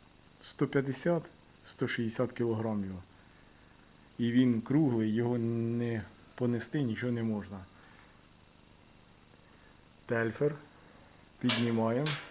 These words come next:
і тоді ставимо на отаку точку. Це така... Мега кравчучка.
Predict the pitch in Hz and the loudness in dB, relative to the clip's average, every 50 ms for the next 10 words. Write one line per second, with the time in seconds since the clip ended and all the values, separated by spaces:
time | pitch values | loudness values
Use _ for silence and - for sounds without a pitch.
0 | - - - - - - - 127 117 - 127 120 113 117 110 - - 127 120 117 | -18 -20 -20 -20 -18 -10 -8 -4 -2 0 0 0 0 -2 -2 0 2 4 4 4
1 | 117 113 107 101 - - - - - 120 117 117 117 113 - 117 107 - 120 117 | 4 2 -2 -4 -8 -14 -16 -10 -6 -2 -2 0 -2 -2 -2 -4 -4 -4 -4 -4
2 | - - 107 104 98 - - - 156 156 - - - - - - - - - - | -2 -2 -2 -2 -4 -4 -6 -6 -6 -8 -8 -12 -20 -20 -20 -20 -20 -20 -20 -20
3 | - - - - - - 120 - 120 113 - 123 117 113 - - - - - - | -20 -20 -20 -12 -8 -6 -4 -2 -2 0 2 2 0 0 -2 -10 -18 -20 -18 -16
4 | - - - - - - - 135 131 135 135 120 127 123 - - 131 127 117 - | -16 -16 -16 -16 -20 -8 0 2 4 6 6 6 4 2 4 4 4 4 4 2
5 | - 123 113 - - - | -2 -2 -2 -2 -4 -8